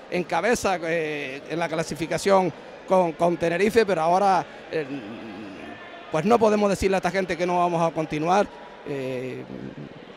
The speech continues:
a pesar de los pesares, eh, no hemos, no podemos continuar con Tenerife.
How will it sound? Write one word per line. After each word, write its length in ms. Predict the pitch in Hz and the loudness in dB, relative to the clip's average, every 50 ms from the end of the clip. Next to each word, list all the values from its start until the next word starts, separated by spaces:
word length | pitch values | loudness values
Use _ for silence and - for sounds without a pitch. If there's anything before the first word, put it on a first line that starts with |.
| - - - | -16 -8 -8
a 80 | 135 | -6
pesar 280 | - 143 - - 180 180 | -4 -2 0 0 2 2
de 80 | 175 170 | 2 2
los 100 | 165 165 | 0 0
pesares, 400 | 175 165 - - 185 202 202 214 | 0 -2 2 2 2 4 4 4
eh, 640 | 214 208 208 202 190 185 175 170 160 147 147 147 - - - - - - - - 139 143 131 127 123 120 120 - - 90 - - 123 | 2 2 2 2 2 2 2 2 0 -2 -4 -6 -8 -12 -18 -20 -20 -16 -8 -6 -4 -4 -4 -4 -4 -6 -6 -8 -8 -10 -8 -6 0
no 280 | 156 185 196 196 190 | 4 6 8 8 6
hemos, 220 | 185 190 180 170 180 | 4 2 0 0 2
no 140 | 196 202 | 2 2
podemos 360 | 180 180 185 185 190 185 180 160 | 4 4 4 4 4 2 2 0
continuar 340 | 175 147 170 170 170 170 | 0 0 2 2 2 2
con 140 | 160 165 160 | 2 0 -2
Tenerife. 480 | 151 170 156 160 165 170 151 - - | -2 -2 0 2 2 0 0 -2 -8